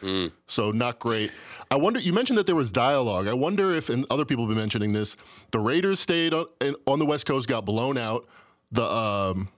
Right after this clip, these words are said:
Speaker 2: who else did? The Giants stayed on the West Coast and got blown out by the Niners. Maybe there was some talk, like, whatever it's worth, it's, let's, it's not worth that much. Obviously, these teams just got killed trying
Speaker 1: Yeah.
Speaker 2: to do the right thing.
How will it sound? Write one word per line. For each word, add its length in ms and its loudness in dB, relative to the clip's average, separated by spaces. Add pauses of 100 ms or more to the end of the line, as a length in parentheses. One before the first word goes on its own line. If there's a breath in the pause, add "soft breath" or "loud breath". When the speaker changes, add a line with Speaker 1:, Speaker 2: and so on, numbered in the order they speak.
(140)
Speaker 2:
who 120 2
else 120 0
did? 120 -2
The 80 -2
Giants 480 0
stayed 220 0
on 80 0
the 60 0
West 200 -2
Coast 220 0
and 80 0
got 100 -2
blown 180 0
out 140 -2
by 140 0
the 80 0
Niners. 540 0 (300 loud breath)
Maybe 200 2
there 80 4
was 100 2
some 160 0
talk, 240 0
like, 220 -2 (320 loud breath)
whatever 260 4
it's 140 0
worth, 200 2
it's, 280 -4
let's, 480 -2
it's 160 -2
not 160 0
worth 180 -2
that 160 0
much. 220 -2
Obviously, 400 0
these 140 0
teams 200 -2
just 140 0
got 160 -2
killed 320 -2
trying 180 2
Speaker 1:
Yeah. 60 -2
Speaker 2:
to 80 -4
do 200 -2
the 80 -2
right 200 -2
thing. 200 -4